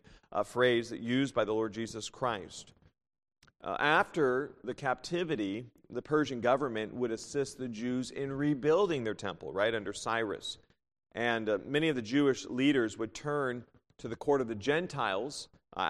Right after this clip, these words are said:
as Jesus would talk about, into a place of merchandise as opposed to a place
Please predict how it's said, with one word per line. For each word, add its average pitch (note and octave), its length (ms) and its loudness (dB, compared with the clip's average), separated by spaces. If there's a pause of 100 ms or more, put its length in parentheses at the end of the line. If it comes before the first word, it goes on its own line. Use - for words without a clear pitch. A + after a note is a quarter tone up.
(120)
as A2 140 -2
Jesus C#3+ 460 4
would A2 140 -2
talk G#2+ 320 2
about, G#2+ 300 2
into A#2 340 0
a A2 180 4
place B2 460 0
of G#2 220 -4
merchandise A#2 880 0
as G2 140 -6
opposed G2+ 460 -6
to G2 100 -6
a F#2+ 80 -4
place - 480 -6